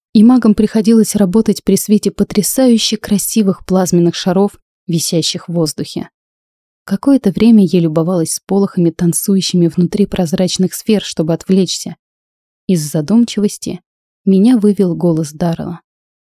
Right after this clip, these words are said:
"Теперь нужна ваша кровь, прошу". Он протянул нам тонкий серебристый стилет, что не могло не заставить меня напрячься. Неосознанно я шагнула за спину Андре.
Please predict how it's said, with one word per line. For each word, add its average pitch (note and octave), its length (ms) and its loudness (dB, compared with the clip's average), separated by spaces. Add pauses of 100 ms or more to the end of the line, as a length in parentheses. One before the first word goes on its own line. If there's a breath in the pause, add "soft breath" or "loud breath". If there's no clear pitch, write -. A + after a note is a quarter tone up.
"Теперь F#3+ 300 0
нужна F#3 300 2
ваша F#3 220 0
кровь, G#3+ 320 0
прошу". F3+ 500 -2 (800)
Он A#3+ 140 4
протянул G#3+ 500 4
нам F#3 300 2
тонкий A3 340 2
серебристый F3 640 -4
стилет, F#3+ 460 -4 (320)
что - 180 0
не A#3+ 80 6
могло A3+ 300 4
не A3 120 6
заставить G3+ 600 -2
меня G3+ 200 4
напрячься. F#3+ 760 -4 (680)
Неосознанно F#3 720 2
я E3 160 0
шагнула F3+ 460 2
за E3+ 100 -2
спину F3 340 0
Андре. F3 400 -2